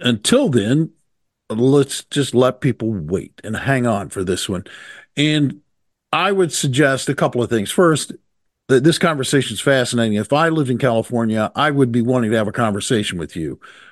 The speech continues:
What is the best way for somebody to get a hold of you or, or to initiate a conversation about the stuff that you're talking about, Ray?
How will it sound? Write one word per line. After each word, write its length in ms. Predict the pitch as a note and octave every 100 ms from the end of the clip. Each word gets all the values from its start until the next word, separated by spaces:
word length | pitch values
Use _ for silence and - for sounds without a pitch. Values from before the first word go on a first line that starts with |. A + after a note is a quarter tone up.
| _ -
What 220 | C3 F3+
is 160 | F#3+
the 100 | F#3+
best 320 | D3 F3 E3 D3
way 200 | C#3+ C3
for 120 | C3
somebody 340 | D3+ C3 B2+
to 100 | A2
get 180 | G2+ B2+
a 80 | G2
hold 360 | G#2+ D3+ D3+
of 140 | D3 A#2
you 240 | B2+ B2+
or, 260 | B2 B2 A2
or 220 | G2+ A#2 A2
to 120 | G#2+
initiate 520 | A#2+ D3 - C3+ A#2
a 60 | A#2
conversation 760 | C3 B2 A2 - A2+ - A2+
about 340 | G2 A#2 A2 A#2
the 100 | B2+
stuff 280 | - F3+
that 100 | -
you're 120 | G#2 A#2+
talking 340 | A2+ - D2
about, 320 | C#2+ D2+ B1+
Ray? 260 | F2+ F2